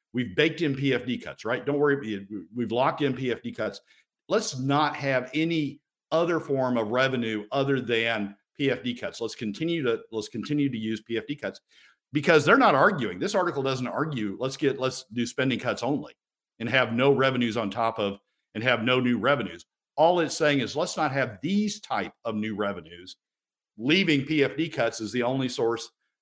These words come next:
um, of revenues." And so what, what this article is really saying is, let's use, let's continue to use the, the, the, the revenue source that has the largest adverse impact on eighty percent of Alaska families, has the largest adverse impact on the overall Alaska economy,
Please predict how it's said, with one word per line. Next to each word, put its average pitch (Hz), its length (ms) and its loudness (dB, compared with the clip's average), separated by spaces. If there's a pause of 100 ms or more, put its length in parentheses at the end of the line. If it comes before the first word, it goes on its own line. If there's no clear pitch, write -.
(160)
um, 117 400 -2
of 123 200 -4
revenues." 165 460 -2
And 139 100 -4
so 180 160 0
what, 220 300 0 (100)
what 202 120 0
this 208 160 -2
article 185 300 0
is 120 80 -2
really 190 220 2
saying 170 320 2
is, 127 200 0 (460)
let's 185 300 4
use, 160 340 0
let's 165 160 0
continue 160 420 0
to 127 80 -2
use 110 460 -2 (360)
the, 113 240 -2 (120)
the, 110 360 0
the, 104 420 2
the 107 80 -2
revenue 151 340 2
source 127 300 -2
that 107 140 -4
has 107 260 -2
the 87 160 -8
largest 170 380 2
adverse 139 380 2
impact 120 400 0
on 101 140 0
eighty 120 160 0
percent 113 340 -6
of 107 60 -4
Alaska 101 440 -2
families, 101 360 -4 (360)
has 110 140 -4
the 107 80 -2
largest 160 500 2
adverse 135 360 0
impact 123 360 0
on 101 120 0
the 101 100 2
overall 107 500 0
Alaska 104 340 -4
economy, 104 420 -6